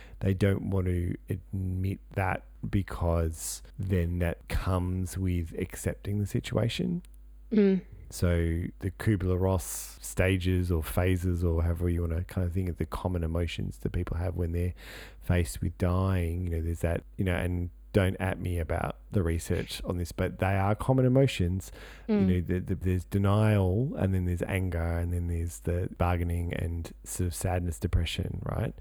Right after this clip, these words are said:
Speaker 1: There's also acceptance, but people often don't want to admit that they're angry. You know, the classic thing, you know, people don't want to admit that they're angry that their partner left them,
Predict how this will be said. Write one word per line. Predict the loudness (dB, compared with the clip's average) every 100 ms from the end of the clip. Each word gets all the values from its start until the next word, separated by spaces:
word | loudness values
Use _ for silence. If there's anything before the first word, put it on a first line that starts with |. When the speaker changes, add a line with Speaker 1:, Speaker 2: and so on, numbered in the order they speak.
| -12
Speaker 1:
There's | -8 -6
also | -6 -6 -8
acceptance, | -8 -6 -6 -4 -4
but | 2 0 0 -10 2
people | 6 6 6 4
often | 4 2 0 2
don't | 2 2 0
want | 0 0
to | 0 -2
admit | -4 -2 -4 -4
that | -4
they're | -2 -2
angry. | -2 -2 0 0 0 -4 -8 -20 -20 -20 -20 -20 2
You | 6
know, | 6
the | 4 -2
classic | 2 4 4 2
thing, | 2
you |
know, | 0 -2 0
people | 4 6 8
don't | 6
want | 6
to | 4
admit | 2 0
that | 0
they're | 0
angry | 0 0 0
that | 0 0
their | 0
partner | 0 0 -2
left | -4 -2
them, | -2 -4